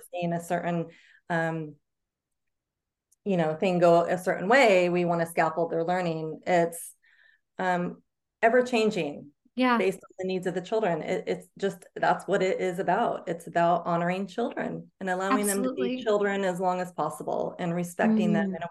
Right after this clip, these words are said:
Speaker 1: way that, you know, they should be respected. And
Speaker 2: Yes.
Speaker 1: yeah.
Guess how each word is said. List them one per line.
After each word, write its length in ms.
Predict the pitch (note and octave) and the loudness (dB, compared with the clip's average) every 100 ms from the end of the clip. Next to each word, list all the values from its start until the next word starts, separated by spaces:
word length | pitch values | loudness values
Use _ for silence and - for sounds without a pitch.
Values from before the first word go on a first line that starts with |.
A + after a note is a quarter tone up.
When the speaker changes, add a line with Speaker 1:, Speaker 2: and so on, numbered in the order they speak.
| E3+ | -2
Speaker 1:
way 140 | E3+ | 0
that, 380 | E3+ E3 E3+ - _ _ _ _ _ _ _ _ - | 2 2 0 -4 _ _ _ _ _ _ _ _ -4
you 100 | F3+ | 0
know, 100 | E3+ | 2
they 120 | D#3+ | 2
should 180 | F3 E3 | 0 -2
be 120 | D#3 | -2
respected. 680 | D3+ - - - - - F3+ F3+ - _ - | -2 -6 -8 -6 -8 -8 -10 -20 -20 _ -12
And 320 | G#3+ A3+ F3 | -4 0 0
Speaker 2:
Yes. 360 | E3+ - - - F3 | -2 -4 -4 -6 -8
Speaker 1:
yeah. 280 | E3 D#3 | -8 -8